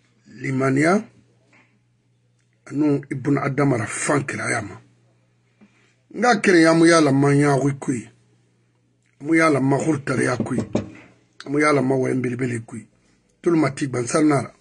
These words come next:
Na fe nan faxi won sɔtɔ ra.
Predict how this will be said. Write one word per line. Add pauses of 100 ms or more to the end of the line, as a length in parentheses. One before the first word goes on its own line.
(560)
Na
fe
nan
faxi
won
sɔtɔ
ra.